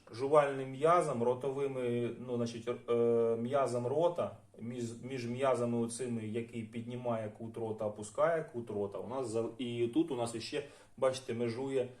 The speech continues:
великий скуловий м'яз. Тобто отакими, хоп, ми, межами оцих м'язів ми,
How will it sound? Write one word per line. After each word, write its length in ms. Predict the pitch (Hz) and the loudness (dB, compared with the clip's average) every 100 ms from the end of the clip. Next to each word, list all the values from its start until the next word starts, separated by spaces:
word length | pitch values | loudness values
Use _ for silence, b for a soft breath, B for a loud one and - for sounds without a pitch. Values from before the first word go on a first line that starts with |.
| B - | B -4
великий 440 | 117 127 135 120 | -2 -2 -4 -6
скуловий 460 | 117 120 117 117 117 | -6 -2 0 0 0
м'яз. 320 | 110 92 - | -2 -6 -6
Тобто 340 | 110 104 113 B B - | -8 -6 -8 B B -6
отакими, 600 | 123 127 120 151 131 120 | -4 -4 -6 -4 -4 -4
хоп, 200 | 170 170 | -4 -4
ми, 160 | 139 120 120 B B - - - - | -2 -4 -6 B B -20 -20 -20 -10
межами 460 | 131 113 123 127 123 | 0 2 2 0 0
оцих 340 | 120 123 120 | 0 -4 -4
м'язів 380 | 160 175 139 123 | 2 2 2 -2
ми, 240 | 131 143 | -2 -2